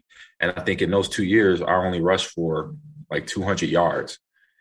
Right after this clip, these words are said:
And then once I got to Green Bay, though, then I started running. You know, I started running the ball, and I was picking up thousand yards, thousand yards, thousand yards. So between the, you know, two thousand to, uh,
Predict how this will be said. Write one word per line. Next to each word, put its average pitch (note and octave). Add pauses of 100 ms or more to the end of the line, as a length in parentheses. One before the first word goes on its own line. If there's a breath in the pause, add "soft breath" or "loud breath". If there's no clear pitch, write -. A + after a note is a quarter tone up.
(140 soft breath)
And F2
then F2+
once F#2
I E2+
got E2
to -
Green F2
Bay, D3
though, F2+ (840)
then A2+
I F#2
started F2
running. E2+ (120)
You E2
know, D#2
I D2+
started E2+
running F2+
the E2+
ball, F2+
and D#2+
I D2+
was E2
picking F#2+
up E2+
thousand F2+
yards, E2+
thousand E2 (140)
yards, F2
thousand D#2
yards. F2+
So D#2 (240 loud breath)
between G2+
the, E2 (200)
you E2
know, D#2 (200)
two G#2+
thousand G2+ (280)
to, E2+
uh, C#2